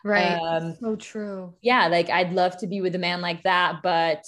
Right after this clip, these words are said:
Speaker 2: I'm scared of something." Like, we are all operating from fear, adults too, honestly.
Speaker 1: Yeah, I
Speaker 2: Most
Speaker 1: mean
Speaker 2: people who, and, and that's why we should do the work, like, in meditation and going to see a shrink and,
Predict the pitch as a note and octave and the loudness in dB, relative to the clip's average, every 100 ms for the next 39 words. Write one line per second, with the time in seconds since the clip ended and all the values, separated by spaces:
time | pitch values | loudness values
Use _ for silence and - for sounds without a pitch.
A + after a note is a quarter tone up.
0 | - E3+ E3 D#3+ E3 E3+ - - F3 E3 | -10 -4 0 0 -2 -4 -10 -2 0 2
1 | E3 E3+ D3 F#3+ - - - G#3+ G#3+ A3 | -2 -4 0 2 2 -6 -6 0 4 6
2 | F#3 - G3 G3 F#3+ G3 F3+ F3+ E3+ E3+ | 4 4 4 6 6 4 0 -2 -4 -4
3 | E3+ E3+ F3 G#3 - _ - F#3+ G#3 G3+ | -6 -8 0 0 0 _ 2 4 4 2
4 | - - F#3 C#3+ - C3+ E2+ - - D4+ | -2 -6 -4 -4 -6 -8 -8 -6 -2 2
5 | E4+ - - F3 A3 A#3+ B3 B3 A#3 A#3+ | 2 2 -4 2 6 8 6 2 6 8
6 | A#3+ A3 A3 G3+ G3+ F#3+ G3 F#3 D#3 F#3 | 8 8 6 4 2 0 0 -2 0 -2
7 | F3+ G3 G3 F#3 F3 E3+ F3 D3+ F3 E3+ | 0 0 0 0 -4 -8 -8 -4 -2 0
8 | F3+ E3+ D#3+ F3 D#3+ D#3+ - F3 E3+ D3+ | 2 0 0 -2 -2 -4 -8 -8 -8 -10
9 | E3+ E3+ E3 E3 A3 G3+ G3+ G3 F3+ D#3 | -4 0 0 0 0 0 0 -2 -2 -4
10 | D#3+ D3+ E3+ E3 E3 D#3 - D#3+ D#3+ - | -6 -4 -4 -4 -8 -12 -4 -4 -4 -2
11 | A3+ G#3+ G3+ F3 E3 | 0 0 -2 -4 -6